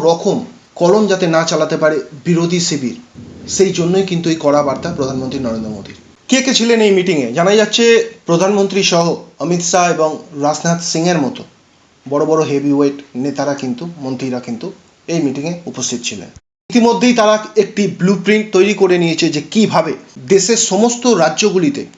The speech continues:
সে-, কেন্দ্র সরকারের এই প্রকল্পগুলিকে ভালোভাবে বাস্তবায়িত করা যায় সেই দিক, সেই বিষয়। অর্থাৎ দর্শক বন্ধুরা, আপনারা বলবেন যে এই যে বার্তা, এই বার্তা কি সমস্ত রাজ্যের উদ্দেশ্যে, নাকি mainly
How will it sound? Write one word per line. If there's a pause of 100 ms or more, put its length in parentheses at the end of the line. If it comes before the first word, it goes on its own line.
(200)
সে-,
কেন্দ্র
সরকারের
এই
প্রকল্পগুলিকে (360)
ভালোভাবে
বাস্তবায়িত (300)
করা
যায়
সেই
দিক, (380)
সেই
বিষয়। (340)
অর্থাৎ
দর্শক
বন্ধুরা,
আপনারা
বলবেন (140)
যে
এই
যে
বার্তা, (220)
এই
বার্তা
কি
সমস্ত
রাজ্যের
উদ্দেশ্যে, (240)
নাকি (140)
mainly